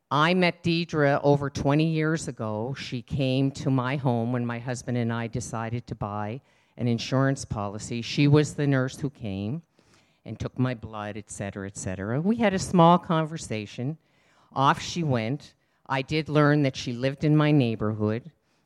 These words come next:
Um, her husband was a pastor. So for the next twenty years, I would just pass Deidre, say hello. I would see her husband, hello. That was it. Now I go to this ladies' retreat.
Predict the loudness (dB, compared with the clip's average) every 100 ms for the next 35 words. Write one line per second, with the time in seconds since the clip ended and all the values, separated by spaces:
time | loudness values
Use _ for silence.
0 | _ -10 -6 -6 -4 -2 -2 -4 -2 2
1 | 4 4 0 -4 -6 -6 -8 -6 -8 -8
2 | -14 _ _ _ _ _ 0 4 6 4
3 | 2 2 0 -4 2 4 4 2 0 0
4 | -2 -4 -4 -2 -2 -6 -8 -6 -2 0
5 | 0 0 -2 -2 -4 -8 -8 -10 -8 -8
6 | -6 -4 -2 -4 -4 -8 -12 -10 -8 -6
7 | -8 -4 -2 -2 -2 0 2 0 -4 -10
8 | -6 -4 -2 -4 -6 _ _ _ _ _
9 | _ _ -6 -2 -2 -2 -6 -8 -12 -14
10 | -20 _ _ _ _ 2 4 6 4 6
11 | 8 8 6 0 -4 -6 -4 -4 -2 -4
12 | -4 -8 -8 -6 -6 -8